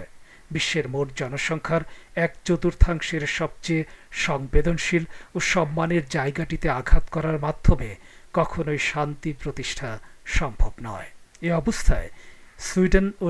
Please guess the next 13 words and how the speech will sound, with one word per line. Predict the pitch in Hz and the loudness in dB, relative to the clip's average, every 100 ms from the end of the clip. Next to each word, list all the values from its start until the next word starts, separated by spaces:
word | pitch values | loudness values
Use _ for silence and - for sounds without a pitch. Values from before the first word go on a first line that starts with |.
| 156 | 2
ডেনমার্কে | 175 165 175 175 208 170 | 2 2 0 0 -2 0
পবিত্র | 156 170 - - | -4 -4 -4 -2
কোরআন | 170 165 175 180 | 0 2 0 0
অবমাননার | 160 165 160 160 160 143 131 | -2 0 -2 -2 -2 -4 -2
বিরুদ্ধে | 160 156 - 147 135 | -4 -2 0 0 -2
বিশ্বের | - - 143 - - - - | -4 -2 -2 -4 -14 -14 -2
সব | 190 165 135 143 | 2 2 0 -8
মুসলিম | 160 - 165 143 156 | -8 -4 -4 -4 -2
দেশ | 165 165 - 175 | -2 -2 -6 -4
ও | - | -4
সংস্থার | 165 170 - - 170 - - - - 180 | -2 -4 0 4 4 0 -14 -20 -2 2
কঠোর | 180 180 156 - | 4 2 0 -2
পদক্ষেপ | 151 160 - 156 | -4 -4 -8 -10